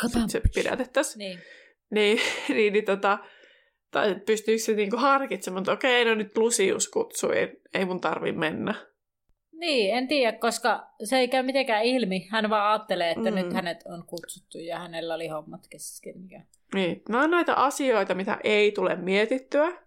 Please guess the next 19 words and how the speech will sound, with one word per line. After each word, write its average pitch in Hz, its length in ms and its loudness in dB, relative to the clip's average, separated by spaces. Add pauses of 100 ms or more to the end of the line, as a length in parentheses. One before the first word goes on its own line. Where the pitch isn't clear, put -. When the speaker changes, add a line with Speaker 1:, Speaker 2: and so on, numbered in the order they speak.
(480)
Speaker 2:
paitsi 202 340 0
tässä - 400 -4
hetkessä, 233 500 0
Speaker 1:
Niin. - 140 -10
Speaker 2:
kun 196 120 -6
näitä 185 380 -2 (460)
niinku 196 500 -2 (680)
harrastuksikseen 190 1120 -2
miettii. - 500 -2 (160)
Speaker 1:
Niin. 294 180 2 (600)
<laughs> - 280 -2 (120)
Niinpä, 165 480 -2
niinpä. 180 320 -4 (260)
Speaker 2:
On 254 120 4
tässäkin 233 400 0
harrastus 220 600 2
miettiä 247 580 2 (260)
<laughs> - 260 -4
jonkun - 420 -4